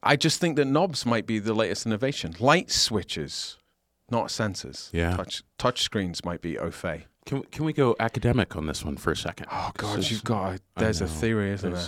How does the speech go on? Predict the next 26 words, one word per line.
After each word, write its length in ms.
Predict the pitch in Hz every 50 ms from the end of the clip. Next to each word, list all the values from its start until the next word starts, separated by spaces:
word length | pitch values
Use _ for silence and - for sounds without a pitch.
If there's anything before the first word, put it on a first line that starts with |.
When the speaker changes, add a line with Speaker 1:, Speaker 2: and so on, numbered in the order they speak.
| - -
Speaker 1:
there? 100 | - 98
Speaker 2:
there 140 | 98 98 98 98
is. 320 | 92 80 73 71 - -
Speaker 1:
Is 140 | 127 127 127
Speaker 2:
There 160 | 180 185 180
Speaker 1:
that, 100 | 165 175
is 140 | 175 165 -
this, 220 | - 175 - -
this 180 | 175 165 - -
guy 160 | - 156 156
from 180 | - - 151 147
the 60 | 131
turn 180 | - 160 147
of 60 | 143 135
the 80 | 127
century 340 | - - 156 147 - - -
called 280 | - - 98 101 - - _ -
Morgan 380 | - 110 107 104 101 110 107 -
Tugblad? 580 | - - 131 107 - - - 80 65 67 - 101
Speaker 2:
T-, 80 | 107 - - -
T-, 200 | - - - - _ _ -
Tor-, 200 | - - - - - - -
<laughs> 160 | - - 170
Torstein 500 | - - - 127 131 - - 123 104 82
Venblin. 360 | 82 85 87 78 73 71 - - - - - - - - - -
Um, 340 | 92 120 120 110 104 120